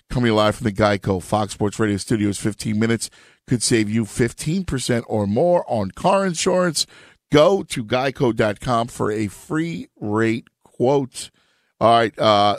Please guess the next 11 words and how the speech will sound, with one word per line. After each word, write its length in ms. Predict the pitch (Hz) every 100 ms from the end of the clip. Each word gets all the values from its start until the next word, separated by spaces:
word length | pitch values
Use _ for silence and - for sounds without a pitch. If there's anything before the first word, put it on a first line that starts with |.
| -
guys, 360 | 104 104 101
let's, 280 | 113 107 -
uh, 140 | 117 107
continue. 720 | - 117 - 131 120 117 113 _ _ _ -
You, 160 | 135 -
uh, 200 | - 247
Birch, 380 | 123 226 185 -
you 80 | 208
had 220 | 196 185
a 120 | 175
note 460 | 151 165 202 180